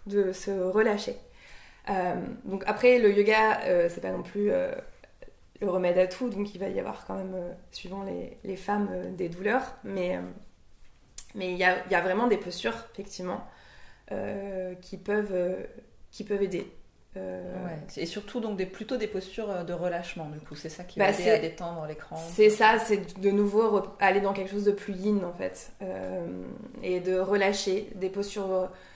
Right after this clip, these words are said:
Speaker 1: oui, d'ouverture, d'ouverture de hanche. Euh, et on essaye de pas trop compresser, euh, bah, le ventre. Bon, généralement, on n'a pas très envie, mais <laughs> on essaye de pas trop compresser le ventre. Et on essaye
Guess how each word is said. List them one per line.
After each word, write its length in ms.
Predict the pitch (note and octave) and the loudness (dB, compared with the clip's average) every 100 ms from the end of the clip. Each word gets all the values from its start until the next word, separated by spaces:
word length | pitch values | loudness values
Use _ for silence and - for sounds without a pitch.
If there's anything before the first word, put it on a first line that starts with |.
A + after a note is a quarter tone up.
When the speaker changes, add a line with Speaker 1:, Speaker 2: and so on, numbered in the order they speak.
| - - | -10 -6
Speaker 1:
oui, 160 | A3 G#3 | -4 -2
d'ouverture, 600 | A#3 A3+ A3 A3 B3 B3 | 0 2 2 4 4 4
d'ouverture 440 | A3+ G#3 G3+ G3 | 4 0 0 0
de 140 | G3 - | 0 4
hanche. 520 | G#3+ C4 - - - - - - - - - - | 4 4 -2 -10 -14 -18 -20 -20 -20 -20 -20 -6
Euh, 340 | G3 F3+ F3 E3+ F3+ F#3+ G3+ - - - | -2 0 0 -4 -6 -10 -12 -14 -16 -2
et 100 | A3 | 0
on 160 | G3+ G#3 | 2 2
essaye 240 | G#3+ A#3+ | 2 6
de 100 | G#3+ | 6
pas 560 | G#3 A3 A3 A3 G#3 - | 8 10 12 10 8 0
trop 260 | - A3 | 2 2
compresser, 1000 | A3 - A3+ - A3 G#3+ A#3 A3+ A3+ A3+ - F#3+ | 2 -2 -2 2 2 2 2 2 0 -4 -4 0
euh, 200 | F3 E3+ | 2 2
bah, 280 | F3 F#3 - | 0 -2 -2
le 140 | F#3+ | 0
ventre. 380 | F#3+ G3+ G#3+ - | 2 2 0 -6
Bon, 120 | F#3+ - | -12 -10
généralement, 400 | F3+ F#3 F#3+ G2 | -8 -6 -4 -4
on 40 | |
n'a 100 | G#3 | -4
pas 100 | - | -6
très 160 | G3+ F#3+ | -6 -8
envie, 240 | F#3 F3 G3 | -8 -10 -6
mais 120 | G#3 G#3 | -6 -2
<laughs> 580 | G#3 G#3+ C#4+ - - - | -2 0 -4 -8 -12 -8
on 60 | G3+ | 2
essaye 160 | G#3+ | 2
de 60 | G#3 | 4
pas 120 | A3 | 2
trop 220 | - C4 | 4 4
compresser 420 | C4 A#3 A#3+ A3+ G#3 | 6 2 0 -2 0
le 80 | |
ventre. 300 | G3+ B3 - - - - - - | 2 0 -2 -12 -18 -16 -16 0
Et 100 | A3 | 4
on 160 | G#3+ A3 | 4 6
essaye 380 | A3 A3 C#4 | 4 6 6